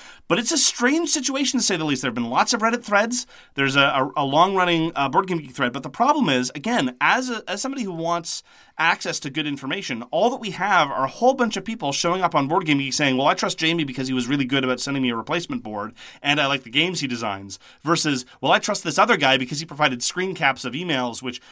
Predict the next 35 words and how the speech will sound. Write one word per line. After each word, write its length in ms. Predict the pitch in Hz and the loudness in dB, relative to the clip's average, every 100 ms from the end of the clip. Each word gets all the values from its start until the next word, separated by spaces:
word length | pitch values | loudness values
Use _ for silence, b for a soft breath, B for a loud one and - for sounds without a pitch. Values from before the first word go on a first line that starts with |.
| B | B
may 180 | 131 160 | -2 0
or 80 | 160 | 2
may 120 | 151 | 2
not 240 | 151 147 | 2 0
be 120 | 143 131 | -2 -4
authentic," 580 | 120 165 170 101 98 - B B B | -2 -4 -6 -8 -12 -20 B B B
uh, 200 | - 139 147 | -6 -6 -2
versus, 580 | 165 160 160 147 123 - b b | 0 2 2 0 -2 -6 b b
"I 140 | 165 | -2
trust 260 | 175 175 170 | 2 0 0
this 140 | 151 | 0
other 160 | 160 143 | 0 2
guy 240 | 139 139 | 2 2
because 340 | 131 127 139 | 0 -2 -4
Jamie 280 | 123 147 165 | 0 0 2
was 160 | 143 131 | 0 -2
a 40 | |
jerk 240 | 127 156 151 | 0 0 0
to 80 | 143 | 0
me 60 | |
once 200 | 135 135 120 | 0 -2 -6
at 60 | |
a 40 | 110 | -6
con." 400 | - 165 123 135 | 0 2 2 0
Like, 220 | 180 180 | -6 -2
this 140 | 262 | 0
is 140 | 277 214 | 2 2
not 340 | 233 240 240 | 4 4 4
legitimate 500 | 185 156 180 202 185 | -2 0 2 2 0
basis 340 | 160 151 160 - | 0 0 -2 -2
for 120 | 151 | -4
information, 440 | 135 143 190 151 | -4 -6 -6 -6
but 120 | 135 | -6
this 160 | 180 | -6
is 100 | 190 | -4